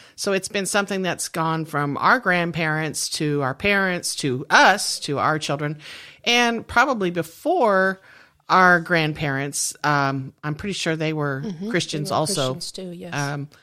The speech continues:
Speaker 1: I don't remember how long they were married or anything like that. But anyway, um, so, so ra-,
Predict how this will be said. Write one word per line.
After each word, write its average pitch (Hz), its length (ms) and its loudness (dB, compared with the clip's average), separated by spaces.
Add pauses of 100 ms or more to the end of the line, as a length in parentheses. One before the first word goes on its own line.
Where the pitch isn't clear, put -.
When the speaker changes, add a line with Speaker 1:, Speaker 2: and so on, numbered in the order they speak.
(380)
Speaker 1:
I 135 80 -6
don't 156 140 -2
remember 165 280 0
how 156 160 4
long 151 220 0
they 151 100 2
were 147 120 2
married 143 320 -2
or 143 40 -2
anything 147 300 -6
like 139 220 -8
that. 139 320 -8
But 135 220 -6 (840)
anyway, 185 640 4 (200)
um, 196 380 8 (360)
so, 247 480 6
so - 220 2
ra-, 226 240 4